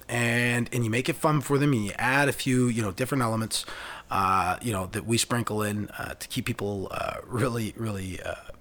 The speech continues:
you know, focused on their game while still having a good time, uh, you know,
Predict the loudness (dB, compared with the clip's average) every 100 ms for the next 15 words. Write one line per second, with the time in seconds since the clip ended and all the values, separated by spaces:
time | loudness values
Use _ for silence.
0 | -20 -20 -20 -16 -12 -12 -4 2 2 2
1 | -4 -6 -2 -2 0 -2 -2 0 0 -2
2 | -2 -2 0 0 0 -2 -4 -6 -4 -4
3 | -4 -6 -6 -4 -2 0 -2 -4 -4 2
4 | 2 2